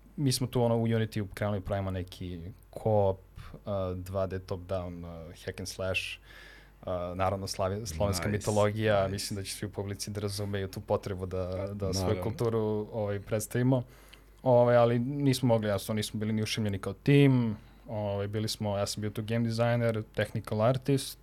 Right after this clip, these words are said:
Speaker 1: u-, uvozio sam animacije, asete, pravio ih u igri, imali smo dva programera i jednog drugog koji je trebao da radi art,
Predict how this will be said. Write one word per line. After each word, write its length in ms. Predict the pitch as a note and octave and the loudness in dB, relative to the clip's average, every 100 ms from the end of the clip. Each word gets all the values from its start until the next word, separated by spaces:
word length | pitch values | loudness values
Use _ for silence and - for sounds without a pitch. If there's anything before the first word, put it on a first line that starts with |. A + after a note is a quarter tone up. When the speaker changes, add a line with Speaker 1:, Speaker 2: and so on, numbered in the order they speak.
| - - | -16 -6
Speaker 1:
u-, 760 | A2 G#2+ G#2+ G#2 G#2 G#2 G#2+ A#2+ | -4 -2 -2 -2 -4 -4 -4 -2
uvozio 320 | A#2 G#2+ G2+ | -2 -2 -2
sam 180 | - G#2+ | -2 -2
animacije, 580 | G2+ G#2 G#2 - A2 | 0 0 -2 -4 -2
asete, 360 | G2+ G#2 G#2+ G2+ | -2 -4 -6 -12
pravio 380 | - G2+ G2+ G2 | -6 -4 -4 -6
ih 160 | F#2 | -6
u 40 | A2+ | -4
igri, 480 | B2 B2+ C3 B2+ B2 - - - | 0 2 4 4 0 -8 -20 -10
imali 180 | A#2 A2 | -4 -4
smo 160 | - G#2+ | -4 -2
dva 160 | A2 | -2
programera 760 | A2 A#2 G#2+ G2+ A#2 C3+ C3+ B2+ - - - - - - | -2 -4 -4 -2 0 2 2 0 -4 -20 -20 -20 -12 -2
i 160 | B2 | 2
jednog 220 | A#2 A#2 | 4 2
drugog 240 | A2+ B2 A2 | 2 0 0
koji 100 | G#2+ | -2
je 40 | |
trebao 180 | A#2+ A2 | 2 2
da 60 | G#2+ | 4
radi 280 | G#2 G#2 | 2 4
art, 280 | A2+ D#3 - | 4 4 0